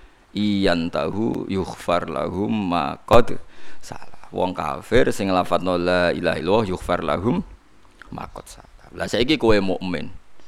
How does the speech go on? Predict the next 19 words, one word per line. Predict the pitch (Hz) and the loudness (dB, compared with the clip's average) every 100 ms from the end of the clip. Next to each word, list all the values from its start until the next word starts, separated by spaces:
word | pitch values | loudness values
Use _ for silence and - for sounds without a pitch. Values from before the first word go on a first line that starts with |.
| - - - - - | -16 -20 -20 -18 -10
Bedino | 90 82 87 90 | -6 -2 0 -2
salat, | - 90 87 90 87 | 0 0 2 2 0
nak | 85 65 | 0 -4
salat | 87 90 98 | 0 6 6
ya | - 87 | 4 -2
asyhadu | - 85 87 | -4 -2 0
alla | 90 90 90 | 0 2 2
ilaha | 87 85 - - - - - - | 0 -2 -2 -4 -10 -20 -20 -16
illallah. | - - - - 82 62 | -14 -12 -12 -10 -8 -8
Nak | - | -6
sing | 87 | -8
khusyuk | 95 90 - 101 | -6 -6 -2 -2
ya | 95 | -2
bar | - 90 | -2 -2
iku | 92 | -2
wiridan, | 95 90 90 87 92 82 101 | -2 -2 -4 -2 -2 0 0
la | 104 | 0
ilaha | 76 92 90 | 0 -4 -2
illallah | 90 | 0